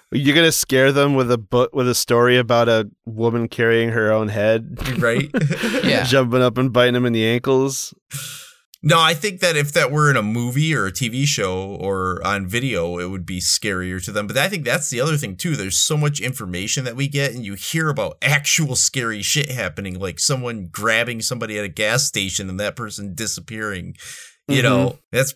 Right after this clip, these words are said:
Speaker 2: regular news now.
Speaker 3: Yeah.
Speaker 1: I think an updated version of this book would include stories like that.
Speaker 2: Oh, for sure. It would have
Speaker 3: Yeah.
Speaker 2: to. 'Cause, 'cause most of 'em are cautionary tales.
Speaker 1: Right. Yeah. Less macabre stuff of animated corpses and more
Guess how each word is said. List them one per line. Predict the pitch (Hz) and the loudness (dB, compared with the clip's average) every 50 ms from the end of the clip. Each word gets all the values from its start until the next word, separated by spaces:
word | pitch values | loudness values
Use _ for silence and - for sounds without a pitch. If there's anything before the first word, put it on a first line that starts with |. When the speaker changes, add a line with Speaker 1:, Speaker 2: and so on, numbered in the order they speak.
| _ - | _ -12
Speaker 2:
regular | 113 117 110 113 127 135 127 127 120 113 120 123 113 110 107 107 | -10 -10 -4 0 2 2 2 2 -2 -4 -4 -4 -4 -4 -4 -6
news | 107 113 123 131 131 123 117 110 101 92 | -4 -2 -2 -2 -2 -2 -4 -4 -4 -4
now. | 101 95 87 85 82 85 92 98 - - _ _ | -2 -2 -2 -2 -4 -6 -8 -10 -12 -14 _ _
Speaker 3:
Yeah. | - 165 156 131 - - - _ _ _ | -2 0 0 0 -2 -4 -10 _ _ _
Speaker 1:
I | - 131 135 | -2 0 2
think | - 175 147 143 | 2 2 2 2
an | 123 | 2
updated | 123 127 - - 127 120 117 117 113 107 | 2 2 2 2 2 2 4 2 0 0
version | 110 117 117 113 117 113 | 0 0 0 0 0 0
of | 110 107 | 0 0
this | 107 104 98 | -2 -2 -4
book | - - 113 107 - | -2 0 -2 0 0
would | 110 104 | -2 -2
include | 104 104 98 - - 117 117 120 120 117 | -2 -2 -4 -4 -2 0 2 2 0 -2
stories | - - 107 101 98 95 95 98 | -2 -2 0 0 0 0 0 -2
like | 95 95 - - | -4 -4 -4 -2
that. | 95 95 95 98 - - _ _ - | -2 0 0 -2 -4 -8 _ _ 0
Speaker 2:
Oh, | 143 165 156 | 2 2 2
for | 120 113 98 | 2 -2 -4
sure. | - - 135 143 143 117 76 - - - | -4 -2 0 0 -2 -2 -4 -6 -8 -8
It | 101 | -4
would | 107 104 107 | -4 -2 0
have | 117 104 110 143 | 0 0 0 0
Speaker 3:
Yeah. | 131 117 90 | 0 -2 -4
Speaker 2:
to. | 85 80 80 85 - - _ - | -6 -8 -10 -14 -16 -18 _ -2
'Cause, | 175 180 175 147 160 | 0 0 2 0 0
'cause | 156 220 220 180 | 0 0 0 0
most | 180 190 214 285 - - 262 | 0 0 0 0 0 0 -2
of | 214 202 | -2 -2
'em | 185 156 139 | 0 2 4
are | 135 147 147 | 4 4 2
cautionary | 147 127 143 151 151 165 - - 165 147 147 135 127 | 2 0 2 2 2 2 2 2 2 2 2 0 -2
tales. | 131 - 143 135 160 139 98 87 87 - - - - - _ _ - | -2 -2 -4 -2 -2 -2 -4 -4 -8 -8 -10 -10 -12 -14 _ _ 2
Speaker 1:
Right. | 113 120 123 123 117 110 - - _ | 4 4 6 6 4 2 0 -2 _
Yeah. | - 117 117 113 | 0 2 2 4
Less | 110 120 139 143 - | 4 4 4 2 4
macabre | - 135 120 - - 127 120 123 123 123 | 2 0 -2 0 0 2 2 2 2 0
stuff | - - - 135 127 131 131 - 113 | -2 -2 2 4 4 4 2 0 -4
of | 104 101 98 95 - - - | -4 -4 -4 -8 -10 -14 -10
animated | - 104 107 107 110 110 110 107 107 95 - | -6 -4 -2 -2 0 -2 -2 -2 -4 -6 -8
corpses | - - 113 113 107 - - - 127 123 127 131 120 | -4 -2 -2 -2 0 -2 -2 0 2 2 2 0 -2
and | 110 104 98 95 90 - | -2 -2 -2 -4 -6 -6
more | 104 107 104 104 104 101 101 98 98 98 104 110 | -4 -4 -2 0 2 2 2 2 0 0 -2 -6